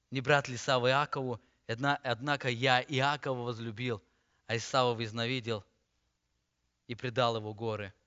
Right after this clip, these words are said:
опустошению». Об Исаве или доме, или потомкам Исава нам совершенно сегодня ничего не известно.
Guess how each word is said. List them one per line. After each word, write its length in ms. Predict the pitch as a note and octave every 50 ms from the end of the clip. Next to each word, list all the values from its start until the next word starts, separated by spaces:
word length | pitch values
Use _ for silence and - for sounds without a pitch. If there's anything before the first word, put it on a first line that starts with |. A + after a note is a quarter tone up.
| _ _ _ - - -
опустошению». 840 | - A2 - - - - - A2+ - - A#2+ G#2+ G2+ F#2+ G2 - _ _ _ _ _ _ _ _ _ _ _ - - _ _ _ _ -
Об 160 | - D#3 D#3
Исаве 560 | D#3+ - - G3+ F#3+ F3 C#3+ C3 A#2 G#2+ - -
или 240 | - D3+ C3+ C3 C3+
доме, 480 | C3 B2+ D#3+ E3 D#3 D3 C3 A#2 G2+ - _ _ _ _ _ _ _ _ _ -
или 160 | C#3 C3 C3+
потомкам 720 | - - C3+ - - - D#3+ D#3+ D#3 C#3 - C3+ B2+ B2
Исава 540 | A#2+ - - D3+ C#3+ C3+ B2+ A#2+ A2+ G#2 - - _ _ _ _ _ _ _ _ -
нам 280 | C3 C#3 C#3+ C3+ C3
совершенно 760 | A#2 - - - C3 A#2+ A#2+ - - - - D3+ D3 C#3 C3 A#2
сегодня 440 | - - C3+ B2 B2+ B2+ A2 A2+
ничего 440 | A2+ A2+ G#2+ - - - B2+ B2 A#2+
не 120 | A2+ A2+ A2
известно. 600 | G2 G#2 A2 G#2+ G#2 F#2 - - - F#2 F2